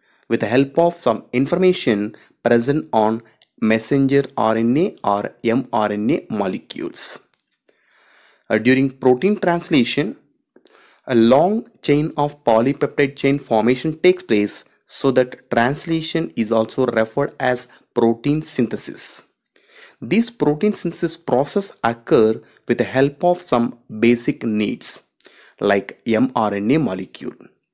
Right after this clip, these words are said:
The M R N A molecule have nitrogen base sequence from five prime to three prime direction, and it have some information. It is useful for the formation of a polypeptide chain, so that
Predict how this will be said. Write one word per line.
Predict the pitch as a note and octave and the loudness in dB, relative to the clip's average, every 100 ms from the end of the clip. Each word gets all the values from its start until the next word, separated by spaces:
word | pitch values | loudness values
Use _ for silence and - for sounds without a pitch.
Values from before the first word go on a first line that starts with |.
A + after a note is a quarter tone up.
| _ - - - - | _ -20 -20 -20 -2
The | A2+ - | -2 2
M | B2+ F3 - | 0 0 0
R | F3+ F#3 | 0 2
N | F#3 | 4
A | F#3 | 2
molecule | C3 A#2+ B2 - E3+ E3+ | 4 2 0 0 0 0
have | - C3 C#3+ - | 0 0 0 -2
nitrogen | A2+ G#2 A2 - C3+ C3+ C3 B2 | -2 0 -2 0 0 2 0 2
base | C3 - | 0 0
sequence | - F3+ F#3 - E3+ G#3+ A3+ - - _ | -2 -2 -2 0 0 0 -2 -10 -16 _
from | - G#2 G#2 | -4 -2 -2
five | - B2+ D3 | -4 -2 0
prime | D#3 D3+ D3+ | 0 -2 -2
to | D#3 | -6
three | D#3 A2+ A2 | -2 0 0
prime | B2 A#2+ | 2 2
direction, | A#2+ B2 B2 - F3+ - _ _ _ _ _ _ _ | 2 0 -2 -4 -6 -8 _ _ _ _ _ _ _
and | G#2 G#2 G2+ _ | -6 -6 -6 _
it | A#2 A2+ | -8 -4
have | C3 E3+ | 0 0
some | - D#3 - | -2 -6 -2
information. | B2 C#3 F#3 G2+ F#2+ - G#2 G#2+ - _ _ _ | -2 0 2 2 2 0 -2 -4 -8 _ _ _
It | - A#2 | -4 0
is | A#2 - | 0 -2
useful | B2 D3 E3 - F#3+ F#3 | 0 0 0 -4 -2 -2
for | - A2 | 0 0
the | G#2+ A2 | 2 -4
formation | - C3+ D#3+ E3+ D#3 E3 - D3+ | 0 2 4 2 0 -4 -4 -2
of | D3 - | -2 -4
a | |
polypeptide | - - B2+ C3 C#3+ C#3+ A#2+ - B2+ B2 - | -10 0 2 2 0 -2 -4 0 0 0 -2
chain, | - - - - _ _ _ - _ - | -6 -6 -12 -20 _ _ _ -20 _ -2
so | A2+ | 2
that | A2 G#2+ | 2 0